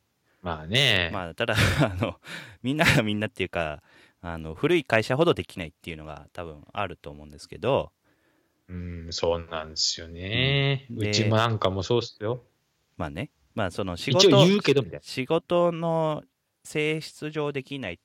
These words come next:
Speaker 2: ていうのも、まあ、もちろんあるし、インフラが整ってないっていうのももちろんあると思うんですけど。
Speaker 1: まあまあ、そうね。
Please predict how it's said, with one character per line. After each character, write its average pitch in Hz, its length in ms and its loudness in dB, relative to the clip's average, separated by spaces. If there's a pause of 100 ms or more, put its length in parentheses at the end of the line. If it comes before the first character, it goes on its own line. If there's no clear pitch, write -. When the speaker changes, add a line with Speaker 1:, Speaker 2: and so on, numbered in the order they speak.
(200)
Speaker 2:
て 120 80 -12
い 123 140 -8
う 175 80 -10
の 180 120 -8
も、 208 180 -2
ま 92 160 -8
あ、 82 60 -10
も 80 100 -12
ち - 140 -12
ろ 87 100 -10
ん 76 80 -14
あ 90 140 -4
る 76 100 -10
し、 90 400 -8
イ 110 60 -8
ン 117 80 -10
フ 117 100 -4
ラ 104 140 2
が 101 100 -4
整 101 280 -8
っ 92 60 -10
て - 140 -16
な 113 80 -10
い 120 60 -12
っ - 20 -14
て - 140 -14
い - 20 -8
う - 20 -10
の 214 60 -8
も 123 140 -4
も 85 160 -8
ち 82 100 -10
ろ 76 80 -10
ん - 100 -16
あ 82 140 -8
る 92 200 -4
と - 60 -14
思 80 100 -10
う 80 60 -10
ん - 40 -14
で - 20 -20
す - 80 -12
け 85 60 -4
ど。 78 60 -4
Speaker 1:
ま - 40 -8
あ - 40 -10
ま - 0 -
あ、 - 0 -
そ 156 60 -6
う - 20 -4
ね。 151 140 -2